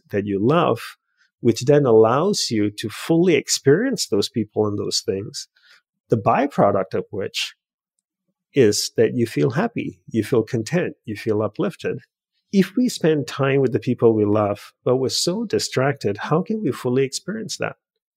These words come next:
We walk away having spent two hours with our child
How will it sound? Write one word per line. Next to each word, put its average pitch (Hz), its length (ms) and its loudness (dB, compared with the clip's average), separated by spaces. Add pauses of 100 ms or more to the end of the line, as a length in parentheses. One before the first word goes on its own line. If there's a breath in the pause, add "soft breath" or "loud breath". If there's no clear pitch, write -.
(480)
We 156 160 4
walk 170 340 2
away 127 380 4
having 113 320 -2
spent 110 400 -6 (300)
two 175 280 0
hours 127 440 2
with 113 160 -2
our 92 140 0
child 117 640 -2